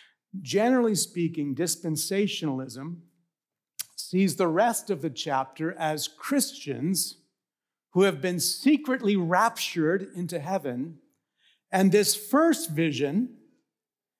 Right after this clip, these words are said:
is of one hundred and forty-four thousand ethnically Jewish people left on earth after the church has been secretly raptured to heaven, thus the Left Behind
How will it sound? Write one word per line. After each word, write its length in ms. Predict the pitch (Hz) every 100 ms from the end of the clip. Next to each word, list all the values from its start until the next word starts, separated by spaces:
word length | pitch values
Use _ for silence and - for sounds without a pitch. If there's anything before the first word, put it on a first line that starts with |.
| _ -
is 300 | 180 190 214
of 200 | 180 151
one 180 | 175
hundred 340 | 165 180 254 247
and 100 | 233
forty-four 560 | 233 208 214 - 185
thousand 680 | 175 170 156 151 156 156 165 _
ethnically 720 | - 226 - 220 226 220 202 196
Jewish 640 | 127 135 226 220 180 -
people 640 | 156 139 - 113 143 156 _ _ _ _ _ _ _
left 540 | 160 165 214 254 - - -
on 280 | 196 196 196
earth 640 | 196 165 135 151 - - - _ _ _ _ _ _ _ _
after 400 | 170 196 - 196
the 100 | 165
church 720 | 170 - - - 269 180 139
has 220 | - 190 151
been 180 | 180
secretly 720 | 180 - - 240 240 226 226 202
raptured 840 | 160 160 160 165 - 165 151 127
to 120 | - 147
heaven, 360 | 156 123 110
thus 240 | 127 131 -
the 160 | 147
Left 300 | 131 127 -
Behind 500 | 123 113 123 117 110